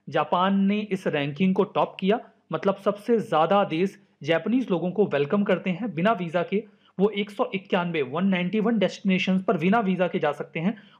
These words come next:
वहां पर जाने के बाद उनको वीजा मिल जाएगा। इंडिया को जो रैंक मिली है that is eighty-fifth, जो कि बहुत अच्छी नहीं है। हमारा जो वीजा फ्री स्कोर है वो फिफ्टी एट है, यानी कि हम फिफ्टी एट कंट्रीज में बिना वीजा के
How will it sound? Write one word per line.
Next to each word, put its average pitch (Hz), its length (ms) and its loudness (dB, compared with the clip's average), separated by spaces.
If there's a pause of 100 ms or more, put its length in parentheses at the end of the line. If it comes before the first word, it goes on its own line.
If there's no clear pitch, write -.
वहां 175 140 4
पर 190 120 -2
जाने 170 240 -2
के 190 100 0
बाद 185 200 2
उनको 175 200 0
वीजा 160 320 -2 (100)
मिल 165 180 -4
जाएगा। 117 360 -6 (520)
इंडिया 208 260 4
को 254 140 0
जो 240 100 4
रैंक 208 280 2
मिली 220 140 2
है 226 80 4
that 196 180 2
is 202 100 -2
eighty-fifth, 190 640 -4 (400)
जो 165 80 0
कि 170 120 0
बहुत 147 220 2
अच्छी 190 220 0
नहीं 185 160 2
है। 220 120 -2 (340)
हमारा 156 220 2
जो 175 140 0
वीजा 170 260 0
फ्री 185 200 -4
स्कोर 185 320 0
है 196 80 2
वो 196 120 -2
फिफ्टी 185 380 -6
एट 190 180 0
है, 233 120 -4 (320)
यानी 160 160 0
कि 196 120 -2
हम 196 80 2
फिफ्टी 190 340 -2
एट 208 140 0
कंट्रीज 190 400 0
में 190 240 2
बिना 220 200 2
वीजा 165 300 0
के 208 240 -2